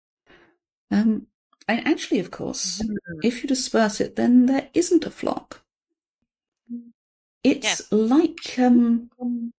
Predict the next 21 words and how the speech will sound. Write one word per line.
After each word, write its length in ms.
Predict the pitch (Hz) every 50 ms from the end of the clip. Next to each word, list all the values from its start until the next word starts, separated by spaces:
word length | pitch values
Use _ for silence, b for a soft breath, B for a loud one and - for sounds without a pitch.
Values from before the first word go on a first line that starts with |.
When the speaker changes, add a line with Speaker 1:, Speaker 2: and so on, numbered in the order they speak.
| _ _ _ _ _ _ _
Speaker 1:
yeah, 160 | - 208 170 - -
and 100 | 220 240
if 100 | 233 -
you 60 | 262
make 200 | 285 349 359 349
a 40 | 302
fist, 640 | - - - - - - - - - - - _ _ _ _ _ _ _ _ _ _ _ _ _ _
then 460 | - 185 185 185 185 185 185 180 175 - _ _ _ -
you've 120 | - 190
got 120 | - 175 165
a 40 | 165
fist. 540 | - - - - - - - - - - _ _ _ _ _ _ _ _ _ _ _ _ _ _ -
Speaker 2:
Mm-hmm. 300 | 196 190 190 165 156 165
Speaker 1:
Yeah. 200 | - - - - - _ _ _ _ _ _ _ -
And 120 | 185 190
now 120 | 190 190 180
if 100 | 185 -
you 60 | 180
open 240 | 233 311 - 277 233
your 140 | 220 208 196
hand, 540 | 180 156 - - - - 202 240 - -